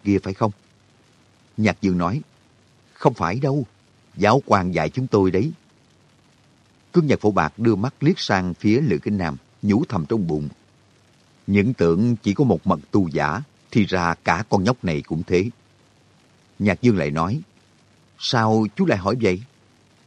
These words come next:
"À, phải rồi, kỹ thuật quăng dây móc của chú á, cũng giống bọn tôi lắm đấy. Thế chú học ở đâu ra thế?" Cương Nhật Phổ Bạc cười cười đáp, "Cậu không biết à, kỹ thuật ném dây này á, vốn là một trong những tuyệt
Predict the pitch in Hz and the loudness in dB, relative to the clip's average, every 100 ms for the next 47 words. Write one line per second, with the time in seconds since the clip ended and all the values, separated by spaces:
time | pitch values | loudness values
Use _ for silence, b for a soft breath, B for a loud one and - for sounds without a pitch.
0 | - 160 147 - _ _ _ - 101 135 | -4 -2 -2 -8 _ _ _ -2 -2 2
1 | 104 95 78 _ _ _ 113 131 123 101 | 4 4 2 _ _ _ 2 4 2 0
2 | - 120 110 113 107 143 - 139 135 165 | 2 2 2 2 2 0 -2 0 2 4
3 | 196 - _ - 110 135 156 214 131 87 | 2 0 _ -2 0 2 2 2 2 2
4 | - 113 110 135 185 185 - _ _ - | 2 4 4 0 0 -2 -4 _ _ -4
5 | 135 151 151 143 - - 202 113 - 143 | 2 4 4 2 -2 2 4 4 0 2
6 | 139 139 143 147 160 190 - _ _ _ | 2 2 -2 -2 -2 -2 -4 _ _ _
7 | _ _ _ _ _ _ _ _ _ - | _ _ _ _ _ _ _ _ _ 2
8 | 127 101 87 101 87 - - 90 - 78 | 4 4 0 0 0 -2 -2 -2 -2 -4
9 | 71 90 - _ _ _ _ _ _ _ | -2 -4 -6 _ _ _ _ _ _ _
10 | _ - 85 104 90 127 185 - - _ | _ -2 -2 -2 -2 -2 -2 -8 -14 _
11 | _ _ _ _ - 127 160 113 - 117 | _ _ _ _ 0 2 4 2 2 0
12 | 165 135 117 95 85 87 - _ 82 101 | 0 2 0 0 0 -2 -4 _ -2 0
13 | 131 196 101 87 82 92 - 143 120 123 | 2 2 2 2 0 0 0 0 0 0
14 | 95 | -2